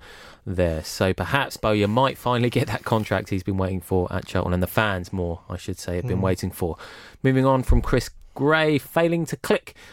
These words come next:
Speaker 1: "Why aren't we scoring many goals? Is the click role unnecessarily used when we have another up top?"
Speaker 2: Yeah, I think we talked about this a,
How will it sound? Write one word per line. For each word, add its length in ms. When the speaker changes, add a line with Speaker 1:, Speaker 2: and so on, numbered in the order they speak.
Speaker 1:
"Why 240
aren't 120
we 60
scoring 340
many 220
goals? 540
Is 220
the 60
click 300
role 220
unnecessarily 840
used 320
when 140
we 60
have 260
another 480
up 140
top?" 240
Speaker 2:
Yeah, 260
I 40
think 160
we 60
talked 220
about 220
this 240
a, 200